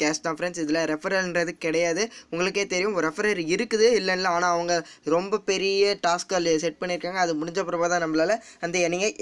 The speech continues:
எடுக்க முடியும். அதனால இது நீங்க முழுக்க முழுக்க செல்ஃப் ஏர்னிங் மட்டும்தான். இந்த ஆப்பை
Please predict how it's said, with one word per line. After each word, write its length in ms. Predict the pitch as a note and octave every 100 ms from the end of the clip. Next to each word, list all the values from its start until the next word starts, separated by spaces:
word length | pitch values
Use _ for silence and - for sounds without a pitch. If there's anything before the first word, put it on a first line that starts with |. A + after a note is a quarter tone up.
| E3
எடுக்க 260 | E3+ F3 D#3+
முடியும். 260 | D3+ D3 C#3+
அதனால 260 | D#3+ G3+ F#3+ A3 A3+ - F3+
இது 100 | F#3+ F#3
நீங்க 160 | F3+ F3+
முழுக்க 320 | G#3+ A3+ A#3 G3+
முழுக்க 220 | G3 G#3+ A3+ A#3 -
செல்ஃப் 240 | G3 G#3+ G#3+
ஏர்னிங் 220 | G3+ F3+ E3
மட்டும்தான். 440 | E3+ G#3 G3 G#3 F#3+
இந்த 120 | E3+ D#3+ D#3+
ஆப்பை 160 | F3